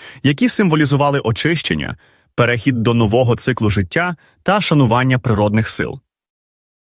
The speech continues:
Для древніх слов'ян вода була священною стихією, що уособлювала життя, очищення і оновлення. Джерела, річки та озера вважалися оселями божественних сил.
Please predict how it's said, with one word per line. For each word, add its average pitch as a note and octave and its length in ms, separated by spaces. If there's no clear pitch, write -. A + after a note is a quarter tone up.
Для A2 180
древніх A#3 420
слов'ян G2 560
вода A#2 280
була D#3+ 220
священною C#3+ 720
стихією, C#3+ 680
що - 320
уособлювала A2 720
життя, G#2+ 520
очищення D#3 720
і - 140
оновлення. D2+ 680
Джерела, G#2+ 580
річки A#2 460
та G#2+ 180
озера C#3 480
вважалися B2 600
оселями D#3 580
божественних A#2 680
сил. - 320